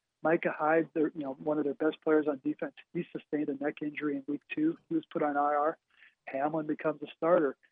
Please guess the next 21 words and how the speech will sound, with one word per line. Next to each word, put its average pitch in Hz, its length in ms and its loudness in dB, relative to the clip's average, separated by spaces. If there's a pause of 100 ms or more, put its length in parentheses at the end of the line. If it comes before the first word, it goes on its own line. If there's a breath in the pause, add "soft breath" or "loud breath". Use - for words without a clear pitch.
(160)
And, 147 400 0
you 165 100 -2
know, 139 100 -2
talked 160 320 -2
to 170 60 -2
him 156 80 0
a - 40 -4
couple 156 220 -2
times, 147 360 -2 (220)
good 151 140 0 (100)
spirit. 147 420 0 (200)
Uh, 143 260 2 (180)
you 170 80 -2
know, 147 100 0 (100)
he 180 120 0
had 170 220 4
go-, 165 200 0
he 165 100 -4
was 170 140 0
going 165 300 0
through 156 120 -8